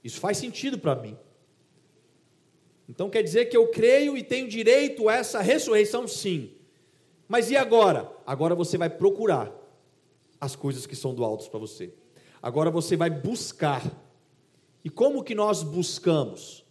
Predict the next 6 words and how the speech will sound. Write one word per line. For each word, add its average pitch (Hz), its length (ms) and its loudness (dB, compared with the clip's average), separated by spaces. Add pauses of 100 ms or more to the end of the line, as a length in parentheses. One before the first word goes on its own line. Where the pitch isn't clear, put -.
(720)
Acendendo 135 640 -4
uma 196 100 -4
candeia, 143 500 -2 (680)
organizando 131 1040 0
a 196 60 -2
casa 107 480 -8